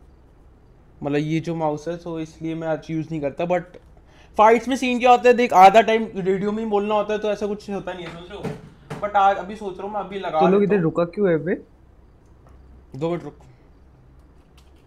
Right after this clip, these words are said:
Speaker 1: मैं लगा लूँ क्या guys जल्दी से mouse, बताओ। रुको, मैं एक मिनट ना video कैप्चर बंद कर रहा हूँ, ठीक है? दो मिनट रुको, मैं एक मिनट बंद लगा रहा हूँ guys, इधर ही हूँ मैं, डोंट वरी, इधर ही हूँ मैं।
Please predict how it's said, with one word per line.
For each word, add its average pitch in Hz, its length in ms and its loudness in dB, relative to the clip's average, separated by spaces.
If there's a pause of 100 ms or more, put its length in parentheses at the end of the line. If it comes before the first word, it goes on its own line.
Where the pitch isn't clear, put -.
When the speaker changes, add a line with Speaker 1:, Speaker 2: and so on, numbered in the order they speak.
(1700)
Speaker 1:
मैं 165 120 -4
लगा 214 220 4
लूँ 202 120 -2
क्या 220 140 -4
guys 214 180 -2
जल्दी 190 220 -6
से 202 80 -10
mouse, 170 200 -6
बताओ। 160 380 -10 (380)
रुको, 165 180 -16
मैं 151 160 -12
एक 135 100 -16
मिनट 147 140 -14
ना 170 120 -16
video 156 200 -10
कैप्चर 156 220 -8
बंद 160 200 -8
कर 151 80 -10
रहा 131 100 -12
हूँ, 120 80 -10
ठीक 156 100 -14
है? 170 80 -12
दो 151 100 -10
मिनट 143 180 -14
रुको, - 180 -20 (1040)
मैं 208 120 -12
एक 220 60 -14
मिनट 220 120 -14
बंद 214 120 -14
लगा 202 340 -10
रहा 233 60 -8
हूँ 233 120 -10
guys, 226 140 -12
इधर 233 240 -12
ही 247 60 -14
हूँ 240 120 -14
मैं, 233 160 -12 (380)
डोंट 254 200 -4
वरी, 269 360 -4
इधर 339 180 6
ही 339 60 -2
हूँ 330 80 -2
मैं। 277 400 -6